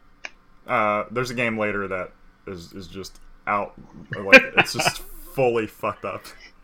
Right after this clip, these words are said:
Speaker 2: Just so you know, this is the best of the two that are
Speaker 1: This is the
Speaker 2: ridiculous. <laughs>
Speaker 1: b-, significantly the better of the two, and all I've done shit on it, so.
Speaker 2: So,
Speaker 1: Uh,
Speaker 2: yeah,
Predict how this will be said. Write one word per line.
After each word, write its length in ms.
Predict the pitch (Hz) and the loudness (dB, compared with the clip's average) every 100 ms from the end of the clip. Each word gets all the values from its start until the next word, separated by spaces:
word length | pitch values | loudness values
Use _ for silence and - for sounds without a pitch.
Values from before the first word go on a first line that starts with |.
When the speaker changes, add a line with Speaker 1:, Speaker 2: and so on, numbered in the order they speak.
| - - 156 | -18 -2 2
Speaker 2:
Just 220 | - 185 | 8 10
so 80 | 202 | 12
you 180 | 175 165 | 12 12
know, 180 | 156 135 | 12 12
this 240 | 135 135 | 10 6
is 120 | 135 | 4
the 140 | 127 120 | 8 8
best 420 | 117 117 110 - | 10 10 10 4
of 200 | 113 104 | 2 4
the 100 | 113 | 0
two 320 | - 117 110 | 6 6 8
that 140 | 110 104 | 6 6
are 80 | 104 | 8
Speaker 1:
This 160 | 165 | 8
is 140 | 214 160 | 6 6
the 120 | 165 | 6
Speaker 2:
ridiculous. 560 | 143 147 139 139 214 - | 6 4 4 6 6 10
<laughs> 20 | |
Speaker 1:
b-, 60 | 196 | 8
significantly 600 | 165 180 165 165 175 160 | 10 10 10 10 10 8
the 100 | 139 | 8
better 280 | 127 127 120 | 8 8 8
of 60 | |
the 60 | 107 | 4
two, 220 | - 110 | 0 0
and 80 | 107 | 2
all 140 | 110 113 | 4 4
I've 140 | 110 | 4
done 160 | 110 104 | 0 -2
shit 260 | - 110 | -2 -2
on 160 | 104 95 | 0 -2
it, 100 | 101 | -6
so. 280 | - 104 101 - - - - - - - - 139 - | -6 -4 -4 -8 -20 -20 -20 -20 -20 -8 -4 0 12
Speaker 2:
So, 340 | 151 143 113 | 12 12 12
Speaker 1:
Uh, 60 | 107 | 12
Speaker 2:
yeah, 360 | 151 127 127 | 12 12 12